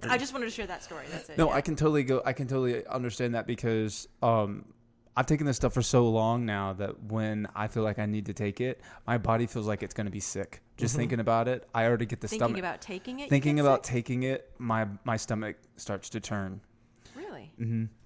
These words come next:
Speaker 2: So, um, a lot of that stuff makes me nauseous. So I take, uh, anti-nausea medicine for that, which makes me, turns into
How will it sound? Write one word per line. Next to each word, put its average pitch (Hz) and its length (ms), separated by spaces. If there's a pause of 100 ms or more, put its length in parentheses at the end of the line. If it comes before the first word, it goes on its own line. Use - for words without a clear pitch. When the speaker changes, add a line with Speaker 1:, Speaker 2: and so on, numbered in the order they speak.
(160)
Speaker 2:
So, 120 600 (400)
um, 117 380 (300)
a 131 60
lot 139 160
of 156 60
that 147 160
stuff 120 160
makes 117 200
me 120 80
nauseous. 113 440
So 107 160
I 104 120
take, 107 520
uh, 107 320
anti-nausea 113 600
medicine 104 380
for 104 140
that, 95 180
which 110 200
makes 107 180
me, 107 100 (280)
turns 110 260
into 101 560